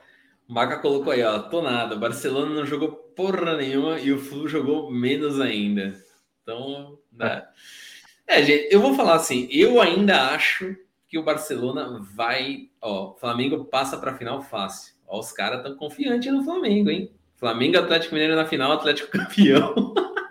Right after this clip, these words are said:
Ó, Maca. Calma que eu vou chegar aí ainda, Maca, vou chegar aí. Bom, eu vou falar que eu acho que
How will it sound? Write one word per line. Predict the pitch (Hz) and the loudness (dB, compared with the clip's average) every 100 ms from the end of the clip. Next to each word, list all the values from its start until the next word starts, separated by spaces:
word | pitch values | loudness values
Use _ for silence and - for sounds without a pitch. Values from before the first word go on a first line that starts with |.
| - - _ - - | -16 -18 _ -18 -16
Ó, | - 143 | -14 -10
Maca. | 127 117 127 208 - - - - | -6 -4 -6 -10 -14 -20 -20 0
Calma | 147 175 | 6 8
que | 214 | 8
eu | 208 | 8
vou | 214 | 8
chegar | 214 214 220 | 6 4 4
aí | 226 214 | 4 6
ainda, | 233 208 196 180 | 4 4 2 4
Maca, | 156 139 135 117 | 4 2 0 -4
vou | 139 | -4
chegar | - 170 180 | -6 -8 -6
aí. | 139 117 _ _ _ _ _ _ | -6 -8 _ _ _ _ _ _
Bom, | 143 156 143 | 0 2 2
eu | 147 | 0
vou | 180 202 | 0 0
falar | 190 156 | 0 0
que | 160 170 | 0 -2
eu | 143 | 0
acho | 143 143 - 170 170 _ | -2 -4 -8 -10 -14 _
que | 135 135 | -12 -12